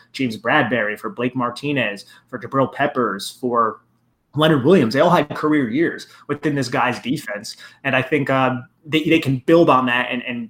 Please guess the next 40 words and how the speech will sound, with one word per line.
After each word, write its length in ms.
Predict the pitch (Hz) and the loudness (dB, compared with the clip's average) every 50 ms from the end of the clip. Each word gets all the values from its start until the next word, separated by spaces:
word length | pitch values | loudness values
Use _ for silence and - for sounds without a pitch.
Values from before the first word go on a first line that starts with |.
| _ - | _ -20
hopefully 480 | - - - - 165 - 147 131 139 | -20 -6 -4 -4 -2 -2 -2 -2 -2
vault 220 | 127 135 131 147 143 | 0 0 0 0 0
themselves 420 | 127 117 113 - 123 120 117 123 | -2 -8 -6 -4 -4 -4 -2 -2
into, 180 | 123 123 120 113 | -4 -4 -2 -4
like, 120 | 110 107 | -4 -4
a 60 | 110 | -4
top 340 | 110 - - 127 120 - - - | -6 -2 0 0 0 0 -4 -6
eight, 300 | 123 123 123 123 - _ _ _ _ _ _ | -4 -4 -4 -4 -6 _ _ _ _ _ _
top 400 | - 139 123 113 - - - - _ _ _ _ _ | 0 2 2 2 0 -4 -10 -18 _ _ _ _ _
five 400 | - 139 120 123 120 110 101 - | 2 4 4 4 2 0 -4 -4
defense. 420 | - 123 123 113 - 110 107 101 | -4 -4 -4 -4 -4 -8 -10 -10
But 140 | - - 104 | -12 -6 -2
that's, 500 | 123 123 123 - - - - - - - | -2 -2 -2 -2 -6 -6 -6 -8 -8 -4
you 80 | 135 135 | -2 0
need 140 | 143 147 147 | 2 4 4
a 80 | 139 | 4
lot 160 | 127 131 127 | 4 4 4
of 180 | 123 110 98 - _ - | 2 0 -4 -8 _ 4
offensive 640 | 151 143 143 143 - 131 127 123 123 - 110 104 | 4 4 4 4 2 -2 -2 -2 -4 -6 -8 -10
help 340 | - - 123 127 131 131 - | -6 -2 0 0 0 -2 -6
for 100 | - 131 | -8 -4
that 200 | 117 120 120 120 | -2 -2 -2 -2
to 80 | 120 110 | -4 -4
happen. 340 | 104 123 117 120 120 127 117 | -2 -2 -2 -2 -2 -4 -6
You 100 | 107 101 | -6 -6
can't 160 | - 123 - | -8 -8 -8
be 60 | 117 | -8
put 200 | - - 131 - | -8 -8 -8 -6
into 120 | 123 120 | -4 -4
a 40 | 107 | -4
lot 240 | 104 107 107 107 107 | -2 -2 0 -2 -2
of 80 | 107 - | -2 -2
crappy 320 | - 117 110 113 - 117 | -2 -2 -2 -2 -2 -6
situations. 720 | - - - - - 107 107 107 113 113 - 135 131 - - - - - - _ _ | -6 -8 -10 -10 -10 -8 -6 -4 -4 -4 -4 -6 -8 -8 -12 -18 -20 -20 -20 _ _
That 180 | - 131 120 | -2 -2 -2
still 180 | - - - 127 | -2 -2 -2 -2
remains 500 | 117 113 110 117 110 113 110 - - - _ _ | -2 -4 -4 -8 -10 -10 -12 -14 -16 -16 _ _
a 60 | - - | -14 -10
question 340 | - 123 120 - - - | -8 -8 -8 -8 -10 -16
mark. 240 | - - - - _ | -20 -20 -20 -20 _